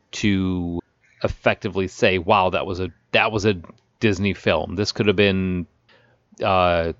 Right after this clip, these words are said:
um, I don't know, what's Don, uh, Don Bluth's animation studio? Fievel the Mouse and all that.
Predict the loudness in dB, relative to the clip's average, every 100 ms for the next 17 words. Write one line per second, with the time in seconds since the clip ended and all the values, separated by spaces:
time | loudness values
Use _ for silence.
0 | -14 -20 -16 -6 -4 -4 -8 -10 -14 _
1 | -8 -6 -4 -4 -4 0 0 0 -4 -4
2 | -4 -8 -12 -4 -2 -2 -4 -4 -8 -12
3 | _ _ -8 -4 -2 -4 -4 -8 -8 -6
4 | -2 -2 -2 -8 _ _ _ _ _ _
5 | _ _ _ _ -2 0 0 -4 -2 -4
6 | -2 -2 -2 -4 -4 -4 -2 -2 -4 -6